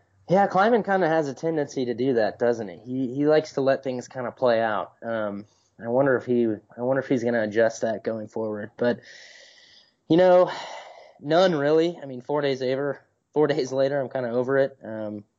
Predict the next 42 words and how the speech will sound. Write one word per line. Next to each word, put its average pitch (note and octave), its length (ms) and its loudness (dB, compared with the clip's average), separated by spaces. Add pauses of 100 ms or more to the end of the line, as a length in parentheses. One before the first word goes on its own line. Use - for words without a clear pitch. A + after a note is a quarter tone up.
(600)
but A#2+ 420 0 (580)
at C3+ 200 0
the C3+ 80 0
time, C#3 640 -4 (800)
I, D3 220 4
I C3+ 60 2
mean, C3+ 180 -2
at D3 160 -2
the - 60 -6
time, D#3 240 0
I D3+ 80 2
really, C3+ 440 0 (160)
I B2 140 -8
didn't C#3+ 200 -10
think A#2 160 -12
about A2+ 240 -8
calling B2 220 -2
a A2+ 40 -6
timeout A2+ 400 0
at G#2 60 -2
all. A2+ 280 4
I A2 60 -2
think, G#2+ 320 -8 (1200)
um, F2+ 440 -12 (880)
I, C3+ 80 4
I C3 140 2
think C3 180 4
in B2 100 4
hindsight, A#2+ 420 4
yeah, A2+ 220 -2
it G2+ 160 -6
would G#2+ 180 -2
have A2 100 -6
been G#2+ 140 -4
wise G#2+ 580 0
to - 140 -2
call A2 240 4
a A2 40 -2
timeout A2 420 -2
in G#2 160 -8
general. A2 600 0
Um, G#2+ 400 -2